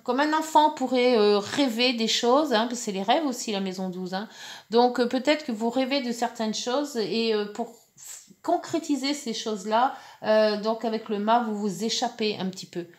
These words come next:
de votre, peut-être de votre quotidien, hein, mais vous échappez, vous voyez ailleurs, vous vous voyez peut-être, euh, euh,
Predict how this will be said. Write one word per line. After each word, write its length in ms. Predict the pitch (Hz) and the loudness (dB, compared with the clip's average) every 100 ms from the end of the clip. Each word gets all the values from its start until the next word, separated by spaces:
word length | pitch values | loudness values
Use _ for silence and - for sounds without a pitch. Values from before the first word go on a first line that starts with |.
| - | -6
de 100 | 196 | -4
votre, 320 | 190 202 - | -2 -4 -6
peut-être 360 | 180 185 233 190 | -6 -4 -4 -2
de 80 | 180 | -4
votre 240 | 180 - | -4 -6
quotidien, 440 | 175 175 196 285 | -8 -8 -4 -2
hein, 260 | 220 190 247 - - - | -2 -2 -6 -12 -18 -4
mais 240 | 196 196 | 0 0
vous 240 | 190 220 262 | 0 0 0
échappez, 720 | 294 302 277 269 254 269 311 | 2 4 4 4 2 4 2
vous 220 | 269 247 | 0 -2
voyez 300 | 233 247 254 | 2 2 6
ailleurs, 600 | 254 233 226 220 240 277 233 | 6 6 2 2 4 2 0
vous 180 | 226 226 | -4 -4
vous 140 | 220 | -2
voyez 380 | 226 226 226 233 | 2 2 0 -4
peut-être, 640 | 220 220 208 - - 220 | -6 -6 -6 -6 -6 0
euh, 200 | 214 214 214 - - - - | 2 2 -2 -10 -12 -10 -2
euh, 800 | 226 226 214 208 202 202 185 | 2 2 2 0 -2 -4 -6